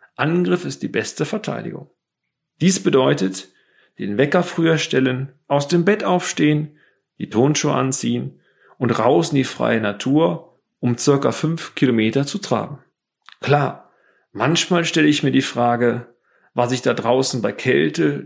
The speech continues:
Dunkelheit und Nässe mache. Dennoch, in der Summe hat sich dies bewährt. Danach noch eine erfrischende Dusche, ein gutes Frühstück und der Tag kann beginnen.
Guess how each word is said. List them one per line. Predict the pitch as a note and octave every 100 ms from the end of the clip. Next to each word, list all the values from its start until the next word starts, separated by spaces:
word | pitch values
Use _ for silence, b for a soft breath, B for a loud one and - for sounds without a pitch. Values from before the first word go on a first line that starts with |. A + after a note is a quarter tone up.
| -
Dunkelheit | E3+ G3 F#3+ D#3+ C#3+ C#3 D3
und | B2+
Nässe | C3 C3 D3
mache. | D3+ G3+ - - _ _ _ _ _ _ _ _
Dennoch, | D#4 F3+ A2 - - _ _ _ _ _ _ _
in | C#3+
der | C#3+ A#2+
Summe | D#3+ E3 C3+
hat | C3+ -
sich | C3
dies | - A#2 -
bewährt. | G2+ G2 F#2+ - - _ _ _ _ _ _
Danach | - B2 B2+ E3+ G3 -
noch | D#3 D3
eine | C3 B2+
erfrischende | B2 A#2+ D3+ D3 C#3 A2+
Dusche, | E3+ G3 G3+ F3+ - _ _
ein | C3 C#3
gutes | D3+ D#3 -
Frühstück | - A#3+ A3+ A2+ A2 - - _
und | - C4+ D#4 -
der | G2 -
Tag | C3+ C3+ C#3+ -
kann | A2+ A#2
beginnen. | C#3 G#2+ F#2+ -